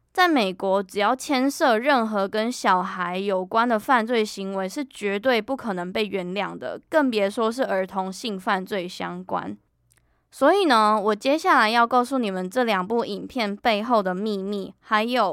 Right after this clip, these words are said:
为什么我要在开始之前分享 “catfish” 这个英文单字，它有网络诈骗交友的意思了。警方在 Denali 的手机里面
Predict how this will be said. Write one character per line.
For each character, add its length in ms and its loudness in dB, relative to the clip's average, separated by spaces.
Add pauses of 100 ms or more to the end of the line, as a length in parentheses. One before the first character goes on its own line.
为 160 0
什 120 -6
么 140 2
我 140 0
要 180 0
在 200 0
开 260 -2
始 180 -12
之 220 -8
前 320 -6
分 240 -4
享 240 -4
“catfish” 640 -4
这 140 -6
个 100 0
英 200 -6
文 200 -4
单 240 -4
字， 240 -8
它 220 -6
有 140 2
网 260 4
络 220 0
诈 260 4
骗 320 -4
交 240 -4
友 180 -4
的 140 -8
意 220 -12
思 220 -12
了。 340 -12 (1080)
警 240 0
方 200 4
在 120 4
Denali 600 4
的 140 2
手 260 0
机 300 -4
里 180 -4
面 340 -2